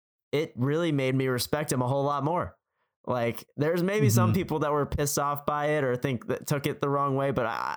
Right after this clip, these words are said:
Speaker 1: I, I think it made him just, like, so much more relatable,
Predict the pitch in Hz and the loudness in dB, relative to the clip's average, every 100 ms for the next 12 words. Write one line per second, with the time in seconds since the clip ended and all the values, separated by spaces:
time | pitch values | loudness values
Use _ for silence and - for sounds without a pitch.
0 | - - 71 73 127 190 214 151 113 113 | -10 -8 -4 -4 -2 -2 0 0 2 2
1 | 117 110 113 107 110 101 131 135 143 131 | 2 2 0 0 0 0 -2 0 0 0
2 | 123 123 117 110 104 113 117 131 131 131 | 0 0 0 2 2 0 0 0 -2 -4